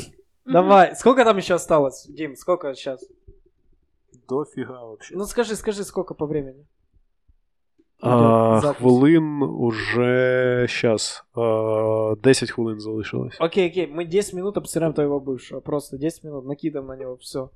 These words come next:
Speaker 3: Не можна.
Speaker 2: Можно. Давай,
Speaker 1: Да.
Speaker 2: давай, начинай.
Speaker 1: Валентин?
Speaker 2: Валентин.
Speaker 1: Валентин — это мой бывший
Speaker 2: Ага.
Speaker 1: и самый мой первый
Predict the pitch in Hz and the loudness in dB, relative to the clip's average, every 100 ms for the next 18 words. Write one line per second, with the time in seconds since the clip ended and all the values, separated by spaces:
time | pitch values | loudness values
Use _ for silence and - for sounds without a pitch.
0 | _ - 127 123 120 110 127 131 160 160 | _ -2 0 4 2 2 -6 -12 -4 2
1 | 170 143 139 127 _ _ _ _ _ _ | 2 2 -4 -12 _ _ _ _ _ _
2 | 392 - _ _ _ _ _ _ _ - | -18 -18 _ _ _ _ _ _ _ -20
3 | - _ - 131 170 175 160 170 135 - | -20 _ -18 0 6 6 8 6 4 0
4 | 156 - - 226 - 370 403 - _ - | -2 2 4 4 2 -4 -8 -10 _ -6
5 | 147 185 196 269 285 349 - 277 254 269 | 2 2 2 -2 -6 -6 -10 -10 -8 -8
6 | 240 311 349 - 262 233 - 139 147 143 | -6 -8 -8 -8 -8 -8 -2 0 0 0
7 | 262 254 233 - - 294 285 277 247 254 | -2 -4 -4 -8 -6 -6 -4 -6 -6 -6
8 | 240 - 262 269 247 240 240 233 | -8 -6 -2 -2 -2 -4 -4 -4